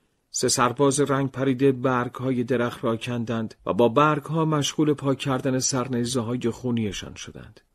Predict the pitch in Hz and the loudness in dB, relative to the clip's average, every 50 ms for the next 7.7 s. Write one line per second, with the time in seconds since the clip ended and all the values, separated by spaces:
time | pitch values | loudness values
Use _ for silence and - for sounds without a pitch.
0 | _ _ _ _ _ _ _ _ _ - - - - - - 135 127 127 123 - | _ _ _ _ _ _ _ _ _ -10 -8 -6 -4 -2 0 0 0 -2 -4 -8
1 | _ _ - - _ _ _ - - - 147 139 127 139 131 131 123 117 127 123 | _ _ -20 -20 _ _ _ -6 -2 0 0 2 4 4 4 4 2 0 0 0
2 | 117 127 123 123 120 117 110 113 101 98 92 85 92 - 117 110 110 123 120 - | 2 2 2 2 0 0 0 -2 -2 -2 -4 -4 -4 -4 -4 -2 -2 -2 -4 -4
3 | - - 135 123 113 123 120 117 113 104 107 113 110 107 110 107 117 107 104 101 | -4 -4 -4 -2 0 2 2 2 0 -2 -4 -4 -2 -2 -2 0 -2 -2 -2 -2
4 | 120 113 101 110 101 - - - 92 85 69 67 - - - - - - - _ | -4 -4 -4 -4 -4 -4 -6 -6 -8 -10 -10 -12 -14 -16 -18 -18 -18 -20 -20 _
5 | _ _ _ _ _ _ _ _ _ _ _ _ _ - 87 92 - - 131 120 | _ _ _ _ _ _ _ _ _ _ _ _ _ -2 -2 -2 -2 -2 0 0
6 | 113 110 107 - 117 107 104 - - - - 117 - - 139 101 90 - - - | 0 0 -2 -4 -6 -6 -4 -4 -6 -6 -6 -8 -8 -8 -8 -8 -8 -10 -10 -10
7 | 107 107 95 104 92 - - 131 139 - - - - | -8 -6 -6 -6 -8 -8 -10 -14 -18 -20 -20 -20 -20